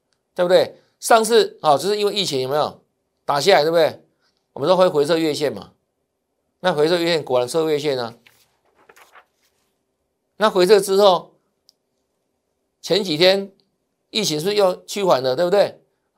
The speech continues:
那股价又弹升上去，昨天的长荣航还创新高。那我们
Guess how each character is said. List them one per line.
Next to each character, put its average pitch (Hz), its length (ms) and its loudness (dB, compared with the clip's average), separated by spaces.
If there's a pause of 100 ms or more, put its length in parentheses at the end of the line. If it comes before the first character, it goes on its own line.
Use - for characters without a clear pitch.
(460)
那 196 300 0 (200)
股 135 140 -6
价 190 140 2
又 196 60 4
弹 165 120 0
升 175 120 0
上 170 200 0
去， 160 280 -8 (260)
昨 165 180 2
天 214 140 4
的 202 100 0
长 165 180 0
荣 185 120 -2
航 135 120 -6
还 135 100 -4
创 151 160 -6
新 139 160 -10
高。 135 260 -6 (800)
那 214 140 -2
我 185 60 0
们 156 300 -2